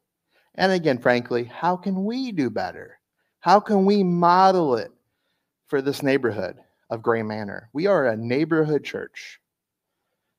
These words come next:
And there are a lot of people that are really excited. See, neighborhood churches at maybe ten years ago,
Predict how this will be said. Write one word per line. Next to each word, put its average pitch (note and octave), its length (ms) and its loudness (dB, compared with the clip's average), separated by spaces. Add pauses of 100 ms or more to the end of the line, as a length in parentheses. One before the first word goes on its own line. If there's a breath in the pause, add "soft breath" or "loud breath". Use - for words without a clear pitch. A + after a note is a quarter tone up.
(120)
And A#2+ 180 -8
there D3 100 2
are D3 60 6
a B2+ 40 6
lot C#3+ 160 8
of D#3+ 60 -2
people C#3+ 280 -4
that A2+ 120 0
are G#2 80 -4
really C#3+ 260 -2
excited. G#2+ 560 -4
See, - 180 -10
neighborhood D#3+ 500 2
churches C3 640 0 (720)
at C3+ 140 2 (300)
maybe E3 240 0
ten B2+ 240 -4
years D3+ 280 0
ago, G#2+ 380 -8